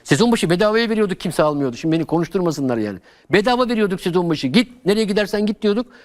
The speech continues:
Adamı kimse almıyordu yani, düşün. O oyuncudan biz böyle bir oyuncu ortaya çıkardık. O yirmi iki gol, on dokuz asistli falan bir oyuncu ortaya çıktı.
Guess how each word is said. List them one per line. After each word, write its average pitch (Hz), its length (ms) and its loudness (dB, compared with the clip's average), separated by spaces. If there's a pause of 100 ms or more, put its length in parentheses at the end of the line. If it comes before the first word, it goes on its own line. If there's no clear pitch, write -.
Adamı 196 240 0
kimse 208 260 0
almıyordu 196 440 0
yani, 131 240 -2
düşün. 131 260 -4 (440)
O 240 220 6
oyuncudan 185 560 0 (640)
biz 175 300 2
böyle 220 280 2
bir 214 100 2
oyuncu 202 380 0
ortaya 202 300 -2
çıkardık. 180 440 -2
O - 80 -6
yirmi 202 360 2
iki 214 200 0
gol, 202 240 2
on 214 240 0
dokuz 196 240 -2
asistli 196 340 -4
falan 202 280 0
bir 175 40 -2
oyuncu 196 280 2
ortaya 208 320 -2
çıktı. - 320 -6